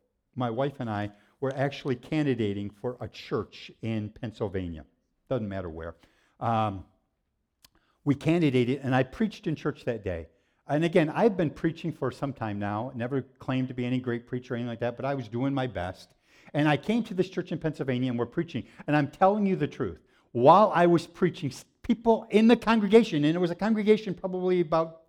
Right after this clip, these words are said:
maybe twice the size, in the congregation,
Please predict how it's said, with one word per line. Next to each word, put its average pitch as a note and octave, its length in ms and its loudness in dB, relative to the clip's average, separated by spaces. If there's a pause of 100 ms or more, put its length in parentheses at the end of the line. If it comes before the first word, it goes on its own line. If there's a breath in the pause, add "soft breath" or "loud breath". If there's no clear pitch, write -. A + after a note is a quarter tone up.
(120)
maybe F3 380 -2 (340 soft breath)
twice F#3+ 300 4
the E3+ 80 0
size, G2 580 -4 (320 soft breath)
in A#3+ 240 4
the B3+ 100 6
congregation, A3 680 2